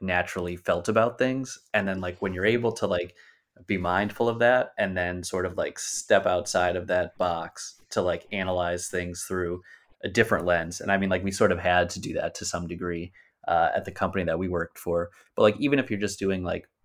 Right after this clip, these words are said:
like I said before, like, short-term or long-term analysis, like, just putting yourself in those different perspectives, like, y-, you're optimizing for,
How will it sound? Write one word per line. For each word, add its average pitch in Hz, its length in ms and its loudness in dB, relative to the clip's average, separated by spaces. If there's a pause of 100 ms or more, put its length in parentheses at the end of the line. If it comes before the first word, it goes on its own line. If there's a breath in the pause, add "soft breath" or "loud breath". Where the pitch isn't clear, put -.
(520)
like - 140 2
I 107 40 6
said 98 180 -2
before, 95 240 0
like, 90 160 -2
short-term 90 480 -2
or 85 60 -4
long-term 87 420 -2
analysis, 90 560 -2
like, 92 200 -6 (420 soft breath)
just - 160 -10
putting 107 220 2
yourself 95 380 2
in 98 160 -2
those 92 160 -2
different 90 280 -6
perspectives, 92 640 -4
like, 85 280 -6
y-, 92 160 -12 (380)
you're 107 220 -2
optimizing 92 680 0
for, 90 360 -8